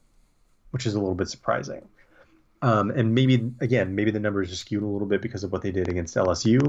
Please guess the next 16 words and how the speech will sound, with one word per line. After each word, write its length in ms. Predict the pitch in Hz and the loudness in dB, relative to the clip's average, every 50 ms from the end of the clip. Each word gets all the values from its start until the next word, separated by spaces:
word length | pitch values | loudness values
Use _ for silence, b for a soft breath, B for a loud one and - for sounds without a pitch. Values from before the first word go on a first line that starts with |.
| 151 - | 0 0
I 100 | 131 104 | -2 0
don't 300 | 90 101 92 95 - - | 0 0 -2 -2 -2 -2
know 320 | 98 95 95 101 104 98 | 0 2 2 4 2 2
'cause 160 | 98 - 95 | 2 0 0
I 60 | 95 92 | 0 0
don't 180 | - - 87 | 0 -2 -2
have 240 | 98 101 92 87 87 | -2 -2 -2 -2 -2
the 80 | 104 - | -4 -4
tackles 400 | - - 98 92 - - 92 - | -2 -2 -4 -4 -4 -8 -14 -6
for 100 | - 101 | -4 -2
loss 240 | 92 92 92 - | 0 0 -2 -2
allowed 400 | - 101 90 90 87 87 85 82 - _ _ _ _ _ _ | -4 -4 -4 -4 -4 -4 -8 -8 -12 _ _ _ _ _ _
in 140 | - 120 90 | -4 -4 -4
front 220 | - - - 104 98 | -4 -2 -2 0 0
of 80 | 101 | 2
me. 220 | 113 123 135 143 | 0 0 0 -2